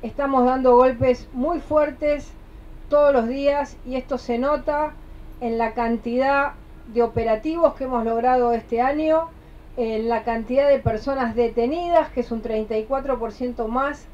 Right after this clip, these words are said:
que el año pasado, en la cantidad de drogas secuestradas, que estamos realmente superando ampliamente nuestra propia cifra del dos mil dieciséis.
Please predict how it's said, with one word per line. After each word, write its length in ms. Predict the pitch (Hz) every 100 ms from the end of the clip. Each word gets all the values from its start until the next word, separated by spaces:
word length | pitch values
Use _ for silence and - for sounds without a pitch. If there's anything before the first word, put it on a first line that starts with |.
| - - - -
que 80 | 233
el 60 |
año 280 | 240 262 240
pasado, 680 | 233 - 285 311 311 320 320 - - - - -
en 200 | 233 226
la 140 | 226
cantidad 500 | 240 226 220 277 285
de 80 | 254
drogas 300 | 269 269 254
secuestradas, 720 | 226 214 202 277 285 294 277
que 140 | 226
estamos 640 | 202 - 247 254 254 240 - - - - -
realmente 460 | 233 247 254 269 247
superando 680 | - 240 240 247 294 294 269
ampliamente 960 | 285 294 262 240 247 269 254 285 277 233
nuestra 480 | 233 214 240 220
propia 580 | 214 269 254 262 240 233 -
cifra 500 | - 285 277 277 254
del 220 | 226 208
dos 120 | 214
mil 280 | 220 254 254
dieciséis. 760 | 233 208 - - 302 349 320